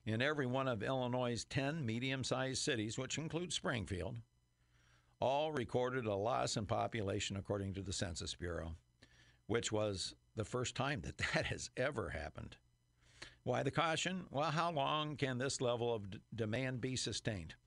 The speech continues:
You know, I hate to be redundant, but the market is currently being supported by state workers who received their pay increases re-entering the market and the steady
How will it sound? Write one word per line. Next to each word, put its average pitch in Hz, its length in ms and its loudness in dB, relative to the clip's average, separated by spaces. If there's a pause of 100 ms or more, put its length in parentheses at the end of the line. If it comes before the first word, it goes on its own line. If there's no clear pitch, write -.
(440)
You 156 100 -2
know, 185 100 0
I 147 160 2
hate 147 180 2
to 131 60 -6
be 120 160 0
redundant, 117 600 0
but 117 140 -2
the - 80 -6
market 139 400 0
is 180 140 -6
currently 131 440 -2
being 117 300 -2
supported 117 500 -2
by 92 160 -2
state 139 380 -2
workers 165 420 -2
who 104 140 0
received 156 500 -4
their 147 140 2
pay 170 420 -2
increases 160 640 -2
re-entering 147 560 0
the 175 80 0
market 131 460 0 (400)
and 101 240 2
the 82 160 -4
steady 139 880 0